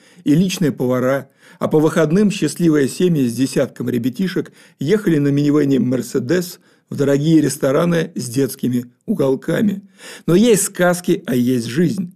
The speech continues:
Возможно, что со временем будет красиво и беззаботно, но пары создаются в относительно молодом возрасте, когда ещё розданы не все карты из колоды и не все ставки сделаны. А полностью готовые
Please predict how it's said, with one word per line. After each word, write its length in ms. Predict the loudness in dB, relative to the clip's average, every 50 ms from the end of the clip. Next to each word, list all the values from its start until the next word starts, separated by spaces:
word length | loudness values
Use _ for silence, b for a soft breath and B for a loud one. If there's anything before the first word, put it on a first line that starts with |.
| _
Возможно, 720 | -4 -2 0 0 0 0 0 2 4 4 4 2 0 -2 -6
что 160 | -6 -6 -6
со 140 | -4 -4 -2
временем 500 | 0 2 2 2 2 2 0 0 -2 0
будет 240 | 0 0 0 0 0
красиво 600 | -2 -2 -2 -2 -2 -2 0 2 2 2 0 B B B B B B B
и 80 | -4 0
беззаботно, 840 | 2 2 2 4 2 0 2 2 2 2 2 0 -4 -6 -6 -8 -10 _ _ -4
но 180 | -2 -2 -2 0
пары 340 | 0 0 2 2 2 0
создаются 760 | 0 -2 -4 -4 -2 -2 0 0 0 -2 -4 -8 -12 -14 -14 b b b b b b b
в 60 | -6 -4
относительно 560 | -2 0 0 0 0 -2 0 2 2 2 4
молодом 440 | 4 4 4 4 4 4 4 4 4
возрасте, 500 | 4 4 2 2 0 -4 -4 -6 -8 -8
когда 300 | -6 -4 -2 0 2 2
ещё 440 | 2 0 0 -2 0 0 0 B B B B B B B
розданы 540 | -4 0 2 2 2 2 2 0 0 2 2
не 140 | 0 0 -2
все 200 | -2 -2 -4 -4
карты 420 | -4 -2 -2 -2 -2 0 0 -2
из 100 | -2 -2
колоды 560 | -2 -2 0 2 2 2 4 2 2 0 -2 -6 _ _ _
и 80 | -4 -2
не 120 | -2 -2
все 200 | -4 -4 -4 -4
ставки 520 | -2 -2 -4 -4 -4 -4 -4 -6 -6 -6 -8 _ _
сделаны. 580 | -14 -8 -2 0 2 2 2 0 -2 -6 -8 -12 b b b b b b b b
А 100 | b -8
полностью 540 | -4 0 2 4 4 4 2 0 0 -2 0
готовые 680 | 2 2 0 0 2 0 2 2 4 2 2 2 0